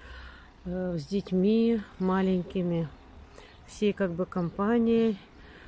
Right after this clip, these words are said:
И своего человека, который здесь находится, возят его на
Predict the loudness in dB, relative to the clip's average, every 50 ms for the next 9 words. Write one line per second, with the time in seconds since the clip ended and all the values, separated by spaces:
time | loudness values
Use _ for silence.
0 | -20 -20 -14 -6 -2 0 2 2 2 2 2 0 -2 -4 -2 2 2 4 4 4
1 | 4 4 2 2 0 -2 -8 -18 -20 -20 -20 -20 -20 -8 -4 0 2 2 4 2
2 | 2 2 2 0 0 0 0 0 0 2 2 2 2 2 0 -2 -2 -2 -4 -4
3 | -2 -2 -2 -4 -4 -4 -6 -8 -8 -10 -16 -20 -20 -20 -20 -20 -20 -20 -20 -20
4 | -20 -20 -20 -20 -20 -16 -10 -2 2 4 4 4 4 2 0 0 0 0 2 0
5 | 0 0 0 -2 -4